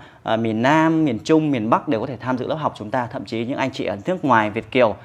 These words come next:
cũng thể tham dự. Do vậy thì cái lợi ích là tập online thì, ờ, ờ, học viên của chúng ta là không giới hạn tới bất cứ quốc gia nào, rất là tiện thay vì <laughs> offline. Do vậy thì cái, cái sự lớn mạnh, sự nhân bản lên nó sẽ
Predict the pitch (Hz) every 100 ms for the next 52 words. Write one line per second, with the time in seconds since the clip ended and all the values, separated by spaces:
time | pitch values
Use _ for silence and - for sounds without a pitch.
0 | - - 190 151 101 127 131 139 - -
1 | - 147 143 95 123 107 107 113 151 -
2 | 226 - - 135 117 - - 160 165 170
3 | 165 156 - - 131 113 104 - - -
4 | 101 107 - 123 135 135 165 123 131 151
5 | 151 131 117 - - 214 202 180 202 233
6 | - - 135 - 165 196 196 220 185 160
7 | 147 117 101 - 208 170 - 170 - -
8 | - - 165 143 135 127 - - - -
9 | - 131 156 151 143 - - - 147 147
10 | - 123 - - - 120 165 196 123 120
11 | 180 190 - - 127 139 131 107 104 123
12 | 127 120 123 - 139